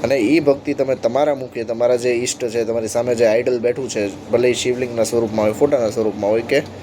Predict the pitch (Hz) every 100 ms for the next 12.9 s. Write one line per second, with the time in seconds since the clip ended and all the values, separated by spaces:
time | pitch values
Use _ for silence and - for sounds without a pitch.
0 | - - - - - 220 - 156 117 107
1 | 107 78 87 90 90 - - - - -
2 | 135 147 143 123 147 151 139 113 113 117
3 | 120 127 135 - 139 131 143 139 143 131
4 | 117 120 135 117 123 127 131 147 151 78
5 | 78 76 69 - - - - - - -
6 | - - - - - - - 117 120 127
7 | 139 143 160 - - 120 151 143 139 139
8 | 127 117 123 139 104 90 76 - - -
9 | - - - - - - - - - -
10 | - - - - - 98 131 143 147 -
11 | 147 143 143 147 135 131 131 131 117 113
12 | 123 143 127 117 113 113 107 98 87